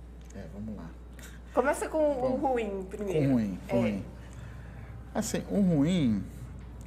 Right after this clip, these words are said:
Speaker 1: é, graças a Deus a gente tem muito mais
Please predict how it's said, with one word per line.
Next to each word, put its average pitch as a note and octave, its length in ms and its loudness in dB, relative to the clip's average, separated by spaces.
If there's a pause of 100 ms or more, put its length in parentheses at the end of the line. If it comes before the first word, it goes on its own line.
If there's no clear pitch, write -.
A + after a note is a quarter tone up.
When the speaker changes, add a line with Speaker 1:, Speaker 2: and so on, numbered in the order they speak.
(120)
Speaker 1:
é, A2+ 680 2 (320)
graças D3+ 500 0
a C3+ 60 4
Deus B2+ 340 0
a D3+ 80 2
gente C#3+ 440 -4 (640)
tem C3 140 4
muito C#3 720 4
mais A#2+ 680 -2